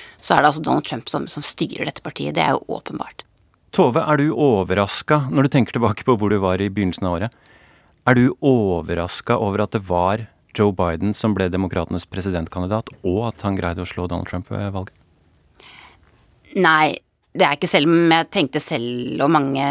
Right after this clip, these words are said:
Speaker 1: i, i min jobb, holdt jeg på sagt, tenkte at, eh, kanskje burde vært, eh, en annen i begynnelsen, så har jeg snakket med så mange,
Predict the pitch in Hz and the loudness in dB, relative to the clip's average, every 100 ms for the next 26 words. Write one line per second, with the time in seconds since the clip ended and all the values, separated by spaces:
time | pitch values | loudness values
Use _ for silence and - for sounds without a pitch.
0 | 139 139 - - - - _ - - 165 | -4 -6 -12 -16 -16 -16 _ -12 -2 0
1 | 147 - 190 165 160 151 151 151 147 147 | 2 2 2 4 4 4 4 4 2 -2
2 | 156 196 185 - - 180 - 135 - 139 | -2 0 -2 -2 -6 -4 -4 -6 0 0
3 | 131 - - - - - - 170 151 147 | 0 -6 -20 -20 -12 -8 -2 0 2 0
4 | 160 147 - 156 143 139 - 170 127 127 | 0 -2 -2 -2 0 0 2 4 4 4
5 | 160 165 127 - 185 180 165 156 170 208 | 4 2 0 0 0 0 0 0 0 -4
6 | - - 190 - - 180 147 113 143 | -8 -6 -2 -2 -2 -2 -2 -2 -4